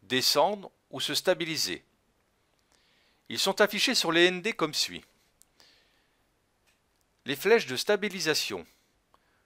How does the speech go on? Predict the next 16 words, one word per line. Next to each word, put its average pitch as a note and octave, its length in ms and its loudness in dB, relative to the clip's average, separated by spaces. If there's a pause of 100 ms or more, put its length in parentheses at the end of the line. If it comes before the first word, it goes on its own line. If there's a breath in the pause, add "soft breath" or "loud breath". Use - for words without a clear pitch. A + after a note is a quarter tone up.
(520)
Un C#3 160 2
point G3 400 2 (680)
où C#3+ 120 -4
l'avion E3 340 6
devra D3+ 300 4
se B2+ 120 -2
stabiliser D#3 760 -2
à C3 120 2
une B2 120 -4
contrainte F#3 600 -2
d'altitude E3+ 760 -2 (760 soft breath)
ou G#3+ 240 -4
à D#3+ 100 10
l'altitude F3+ 500 2
de C#3+ 100 -4
croisière C3+ 520 2